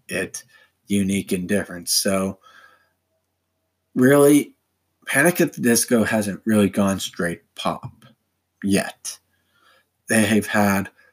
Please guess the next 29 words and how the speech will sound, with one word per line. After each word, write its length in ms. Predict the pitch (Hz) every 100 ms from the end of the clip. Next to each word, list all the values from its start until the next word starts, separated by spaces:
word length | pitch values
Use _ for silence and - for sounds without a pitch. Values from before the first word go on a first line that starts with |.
| _
songs 480 | - 123 117 117 107
that 160 | 110
have 380 | 107 101 98 92 _
a 60 | 92
lot 260 | 95 98
of 200 | 95 87
poppier 640 | - 101 92 90 107 95 87 - -
influences, 920 | 107 104 117 135 135 180 185 180 - _ _ _ _ _ _ _ _ _ _ _
but 180 | 123 110
haven't 460 | 120 120 110 107 - _ _ _ _
nec-, 400 | 120 104 - - _
necessarily 680 | 110 110 - - 107 104 101
just 400 | 92 101 - _
gone 400 | 120 107 101 101 - - _ _
straight 340 | - - 123
into 280 | 120 113 117
that 280 | 98 92 -
pop 320 | 107 87 -
category. 880 | - 95 92 78 - 80 - - - _ - - _
They've, 340 | 104 101 92 - _ _ _
they're 180 | 117 107
still 800 | - - - 123 120 117 110 - _ -
very 200 | 107 104
much 400 | 101 104 - -
just 400 | 107 101 - _ _
a 60 | 98
straight 320 | - 107 104
alternative 680 | 98 98 - 92 87 82 -
band. 400 | 98 - -